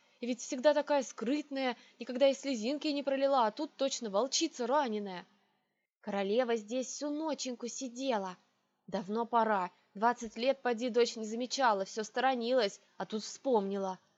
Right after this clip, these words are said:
А к королю тот самый лариец прибыл, которого мать-прародительница покарала. Услышав последнее, я подскочила. Простонала, обхватив голову, но решительно двинулась к выходу из спальни.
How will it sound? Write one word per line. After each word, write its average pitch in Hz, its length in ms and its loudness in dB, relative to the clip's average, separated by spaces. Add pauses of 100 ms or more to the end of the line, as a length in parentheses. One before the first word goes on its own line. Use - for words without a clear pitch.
(580)
А 196 100 -2
к - 60 -20
королю 190 500 -2
тот 214 220 -2
самый 214 340 0
лариец 240 480 0
прибыл, 214 420 -2
которого 220 460 0
мать-прародительница 214 1120 0
покарала. 202 640 0 (540)
Услышав 202 520 -6
последнее, 294 680 -4
я 208 180 2
подскочила. 196 800 -4 (400)
Простонала, 214 680 2
обхватив 208 540 -4
голову, 185 500 2 (200)
но 208 100 -2
решительно 247 540 -4
двинулась 214 480 -4
к - 80 -20
выходу 190 360 -8
из 185 120 -10
спальни. 170 500 -2